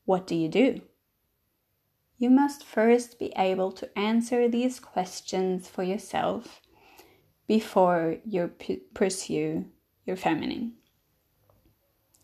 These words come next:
If you cannot answer these questions, you have nothing to offer her.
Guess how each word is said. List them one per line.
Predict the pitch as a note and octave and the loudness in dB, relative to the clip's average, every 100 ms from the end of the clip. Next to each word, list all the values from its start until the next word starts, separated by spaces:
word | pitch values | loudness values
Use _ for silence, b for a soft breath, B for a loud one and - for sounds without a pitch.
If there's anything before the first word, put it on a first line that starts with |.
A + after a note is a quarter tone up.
| - b b b b _ _ | -20 b b b b _ _
If | B3+ | 2
you | C4+ | 2
cannot | C4+ D#4 D#4+ - | 4 6 6 4
answer | A#3+ B3 B3 B3 | 0 0 2 2
these | A#3 A#3 | 2 0
questions, | A#3 A#3 A#3 - - G3+ C4 C#4 - _ _ _ _ | 0 -2 -2 -6 -8 -2 -2 -4 -12 _ _ _ _
you | A3 | -2
have | A3 F#3+ | -2 -2
nothing | F3 G3+ C#4 C#4+ C#4 C#4 C#4 - _ _ _ | -2 -2 0 4 6 4 2 -12 _ _ _
to | - - | -6 0
offer | F3+ E3+ - E3 F#3+ _ _ _ _ | 0 -2 -8 -8 -10 _ _ _ _
her. | - - | -6 -6